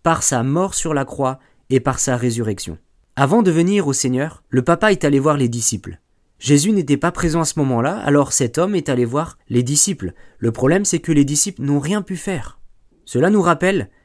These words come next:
que nous ne pouvons pas sauver les gens. Nous ne pouvons pas grand-chose, nous sommes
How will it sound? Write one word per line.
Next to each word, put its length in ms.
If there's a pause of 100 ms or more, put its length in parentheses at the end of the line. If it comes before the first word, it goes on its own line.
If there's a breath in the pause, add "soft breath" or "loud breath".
(280)
que 80
nous 180
ne 120
pouvons 360
pas 140
sauver 320
les 140
gens. 200 (360)
Nous 140
ne 120
pouvons 300
pas 140
grand-chose, 540
nous 100
sommes 360